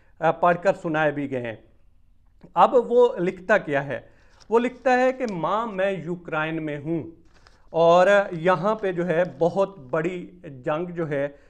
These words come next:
अ, वो चल रही है या शुरू होने वाली है। अ, मुझे डर लग रहा है और पूरे, अ, शहरों पर बम गिराए जा रहे हैं। सिविलियन को टारगेट किया जा रहा है।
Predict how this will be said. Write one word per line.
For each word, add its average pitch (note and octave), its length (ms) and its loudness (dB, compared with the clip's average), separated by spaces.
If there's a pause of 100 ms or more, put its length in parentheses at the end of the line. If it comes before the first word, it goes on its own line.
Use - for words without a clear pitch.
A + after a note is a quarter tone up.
(240)
अ, D#3 140 6
वो F3 200 2
चल E3 220 0
रही E3 260 -2
है D#3+ 160 0
या D#3+ 120 -2
शुरू D#3+ 300 -4
होने D#3 240 -4
वाली E3 320 0
है। D#3+ 380 -4 (420)
अ, E3+ 180 4
मुझे A3+ 680 0
डर F#3 300 2
लग D3+ 280 -4
रहा C3 260 -4
है A2+ 180 -10 (580)
और F3+ 380 6
पूरे, A3+ 560 2
अ, F3+ 280 -2
शहरों G3 400 0
पर F3 260 2
बम F3 380 -4
गिराए D3 400 -6
जा C3 180 -2
रहे B2+ 180 -2
हैं। A2+ 220 -10 (500)
सिविलियन G3+ 580 -4
को A3 160 -4
टारगेट F3 600 -4
किया F3+ 200 -4
जा D#3 200 0
रहा D#3 220 2
है। D#3 420 -6